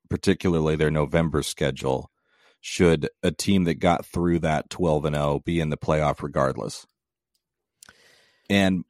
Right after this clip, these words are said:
I, I would think that most years you actually would have a pretty good shot. Probably not this season,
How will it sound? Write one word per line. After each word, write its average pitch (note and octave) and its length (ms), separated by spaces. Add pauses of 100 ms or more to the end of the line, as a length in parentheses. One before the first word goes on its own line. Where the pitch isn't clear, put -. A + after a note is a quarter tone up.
(140)
I, G2+ 220
I A2 160
would D3+ 180
think - 300
that F2+ 120
most F2 540
years F#2 720 (360)
you F#2+ 220
actually F2 380
would E2+ 140
have D#2+ 180
a D#2 60
pretty F2 260
good D2+ 180
shot. D#2 500 (600)
Probably F2 340
not E2+ 220
this F2 160
season, G#2 400